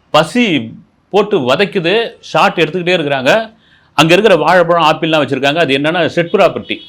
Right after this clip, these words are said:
அதுல இருந்து எடுக்கக்கூடாது, கண்டினியூட்டி மிஸ் ஆகிடும், ஆர்ட் டைரக்ஷன் டிபார்ட்மெண்ட் அதெல்லாம் தொடக்கூடாதுன்றாங்க. வந்து பசி தாங்க முடியல, விக்ரம் வந்து பார்க்குறாரு, "என்ன மம்மி பசியா, இருங்க" அப்படின்னு சொல்லிட்டு போயிட்டு, சுருள் பாசி இருக்கு இல்லைங்களா, அவர் வச்சிருந்த அந்த சுருள் பாசியை கலந்து அது திம்முன்னு ஆயிடும்,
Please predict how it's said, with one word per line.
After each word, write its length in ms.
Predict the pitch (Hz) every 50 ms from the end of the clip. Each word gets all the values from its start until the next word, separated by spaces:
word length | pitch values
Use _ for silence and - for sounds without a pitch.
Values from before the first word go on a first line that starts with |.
| - -
அதுல 160 | - 123 127
இருந்து 200 | 123 - 156 170
எடுக்கக்கூடாது, 580 | 151 147 165 170 165 139 117 104 92 87 85 - - -
கண்டினியூட்டி 380 | 147 160 180 175 160 147 143 123
மிஸ் 180 | 127 127 127
ஆகிடும், 460 | 160 135 120 120 160 226 233 214 - - _ _ _
ஆர்ட் 220 | - 151 185 185
டைரக்ஷன் 320 | 185 175 156 - - 151
டிபார்ட்மெண்ட் 360 | 139 127 139 139 139 160 175 160
அதெல்லாம் 220 | 135 143 160 156
தொடக்கூடாதுன்றாங்க. 640 | 147 147 156 160 160 156 143 135 127 113 113 113
வந்து 240 | 110 110 123 156 202
பசி 280 | 202 - 165 147 175 170
தாங்க 240 | 160 147 143 143 127
முடியல, 300 | 120 117 110 131 185 185
விக்ரம் 260 | 143 143 - 202 190
வந்து 180 | 170 156 147 139
பார்க்குறாரு, 300 | 123 135 127 131 131 143
"என்ன 160 | 156 160 165
மம்மி 420 | 156 147 139 143 170 170 - - _ _ _ _ _ _ _ _ _ _ _ -
பசியா, 540 | 135 - - 165 143 139 147 135 98 90 - _ _ _ _ _ _ _
இருங்க" 280 | - 135 156 151 135 120
அப்படின்னு 180 | 123 127 120
சொல்லிட்டு 200 | 131 131 123 110
போயிட்டு, 440 | 104 113 113 113 120 170 233 240 - _ _ _ _ _ _ _
சுருள் 380 | _ - - 220 240 262 262 233
பாசி 260 | 185 170 - 160 143
இருக்கு 180 | 131 113 107 110
இல்லைங்களா, 260 | 110 104 113 135 135
அவர் 260 | 104 104 127 156 156
வச்சிருந்த 320 | 151 139 - - 165 143 120
அந்த 200 | 113 117 123 123
சுருள் 340 | 123 - 196 220 247 226 175
பாசியை 340 | 175 147 139 - 139 123
கலந்து 440 | 113 - 127 143 143 139 165 202 196
அது 140 | - 131 127
திம்முன்னு 280 | 127 147 175 185 190 185
ஆயிடும், 320 | 143 123 113 98 92 -